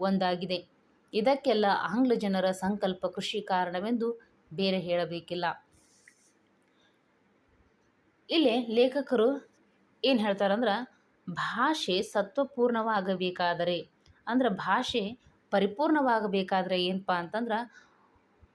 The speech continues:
ಒಂದು ಭಾಷೆ ಪರಿಪೂರ್ಣವಾಗಬೇಕಾದ್ರ ಅದನ್ನಾಡುವ ಜನ, ಅಂದ್ರೆ ಆ ಭಾಷೆಯನ್ನ ಉಪಯೋಗಿಸ್ತಕ್ಕಂಥ,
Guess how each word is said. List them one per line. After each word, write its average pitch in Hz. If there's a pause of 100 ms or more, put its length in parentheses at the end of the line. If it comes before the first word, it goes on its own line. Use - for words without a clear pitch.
(260)
ಒಂದು 196
ಭಾಷೆ 262
ಪರಿಪೂರ್ಣವಾಗಬೇಕಾದ್ರ 185 (460)
ಅದನ್ನಾಡುವ 202
ಜನ, 180
ಅಂದ್ರೆ 240
ಆ 190
ಭಾಷೆಯನ್ನ 214
ಉಪಯೋಗಿಸ್ತಕ್ಕಂಥ, 208